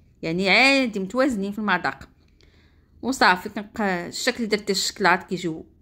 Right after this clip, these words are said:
بهذا الشكل. درت لكم غير وحده، يعني الطريقه اللي بغا يدير فيهم الشكلاط ورطبين.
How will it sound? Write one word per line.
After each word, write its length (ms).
بهذا 120
الشكل. 320
درت 180
لكم 240
غير 160
وحده، 380
يعني 180
الطريقه 720
اللي 120
بغا 120
يدير 200
فيهم 120
الشكلاط 480
ورطبين. 640